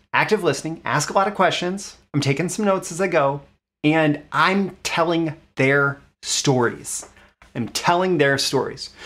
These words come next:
With, with David, I actually took the D V Ds where he was teaching, and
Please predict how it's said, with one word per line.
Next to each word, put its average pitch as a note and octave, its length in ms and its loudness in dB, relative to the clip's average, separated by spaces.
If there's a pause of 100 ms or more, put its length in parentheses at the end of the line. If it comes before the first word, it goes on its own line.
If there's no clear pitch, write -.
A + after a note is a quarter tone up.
(160)
With, D3 360 0
with B2 220 2
David, D#3 520 2
I E3+ 100 4
actually E3+ 340 2
took F3+ 200 0
the C3+ 100 -2
D C#3+ 160 0
V D#3 120 -2
Ds F3 320 2
where C3 100 2
he B2+ 100 0
was B2 160 -2
teaching, C#3+ 560 -2 (320)
and D3+ 280 0